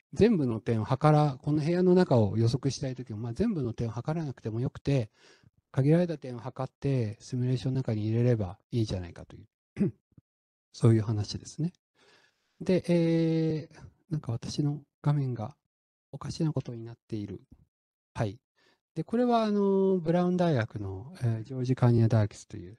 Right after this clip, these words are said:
人たちのグループですけど、彼らは何やってるかっていうと、これは、えー、エスプレッソコーヒーの上に流れている流れを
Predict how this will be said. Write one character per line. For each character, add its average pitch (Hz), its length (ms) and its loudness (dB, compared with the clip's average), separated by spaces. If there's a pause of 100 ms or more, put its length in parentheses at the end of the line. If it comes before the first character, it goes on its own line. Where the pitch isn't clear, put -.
(160)
人 92 240 -14
た 98 120 -10
ち - 120 -12
の 98 80 -8
グ 104 120 0
ル 101 100 2
ー - 20 -8
プ - 100 -10
で 98 100 -10
す - 100 -14
け 127 60 -6
ど、 143 80 -2
彼 233 220 -2
ら 185 60 2
は 147 80 2
何 156 200 4
や 131 80 2
っ - 40 -8
て 120 100 -14
る 117 80 -14
か 113 140 -14
っ - 20 -16
て - 140 -18
い - 20 -14
う - 20 -20
と、 - 120 -20
こ 131 100 -4
れ 127 60 2
は、 - 60 -6 (380)
え 131 240 4
ー、 151 40 8
エ 151 40 10
ス - 120 -2
プ 254 100 -2
レ 254 80 2
ッ 240 40 0
ソ - 160 -4
コ 247 180 0
ー 208 40 -2
ヒ - 200 -4
ー 104 60 -4
の 98 240 -10 (420)
上 135 260 2
に 110 140 -2
流 107 160 -8
れ 104 180 -6
て - 140 -14
い 95 100 -12
る 98 100 -12
流 117 260 -4
れ 123 100 0
を - 160 -8